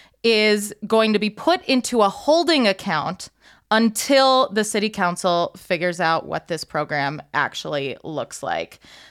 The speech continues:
So, yeah, m-, maybe not quite as soon as July.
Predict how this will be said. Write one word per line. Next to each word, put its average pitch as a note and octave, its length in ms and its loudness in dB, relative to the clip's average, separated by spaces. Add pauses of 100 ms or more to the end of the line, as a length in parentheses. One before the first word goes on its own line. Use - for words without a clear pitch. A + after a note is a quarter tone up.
So, A3 920 4
yeah, F#3 480 2
m-, G#3+ 400 -2
maybe B3+ 240 4
not A#3+ 360 4
quite A3 240 2
as G#3 100 -2
soon G#3 260 -2
as F3 160 -6
July. E3+ 680 2